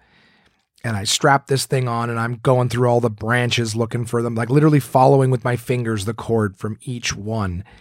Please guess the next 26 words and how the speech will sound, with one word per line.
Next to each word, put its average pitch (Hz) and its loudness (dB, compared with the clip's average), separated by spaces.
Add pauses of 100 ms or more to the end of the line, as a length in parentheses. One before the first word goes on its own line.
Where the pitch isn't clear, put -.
(840)
looking 123 2
for 113 0
broken 110 2
bulbs 104 2
and 101 -2
seeing 113 0
ones 110 0
that 95 -4
look 107 -6
like 107 -4
they 107 -6
got 110 -2
a - -4
little 101 -4
bit 101 -6
of 80 -14
char 131 4
on 131 4
them. 127 0 (840)
And 139 -2
I'm 139 4
replacing 175 4
it 143 0
with 139 2
new 254 4
bulbs. - -2